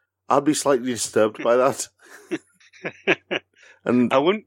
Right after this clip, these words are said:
Speaker 2: do they, does he actually change, like, the colour of them and that, or,
Speaker 1: Well,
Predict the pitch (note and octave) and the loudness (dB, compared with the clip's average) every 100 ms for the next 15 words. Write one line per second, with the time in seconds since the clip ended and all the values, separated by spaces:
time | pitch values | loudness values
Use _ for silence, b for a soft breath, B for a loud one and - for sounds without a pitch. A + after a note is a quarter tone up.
0 | _ F#3 F3+ G3+ A3 D3 E3+ F3+ G3 - | _ -2 0 2 0 -2 -8 -2 -2 -2
1 | F#3 - D#3 D#3 C#3 - - D3 A#2+ G#2 | -8 -2 -2 0 -4 -4 0 2 2 0
2 | G2+ F#2 F2+ F2+ F2 G2 F#2+ G2 - b | -2 -8 -8 -10 -8 -4 0 0 -4 b
3 | b _ - C#3 G3 | b _ 0 2 2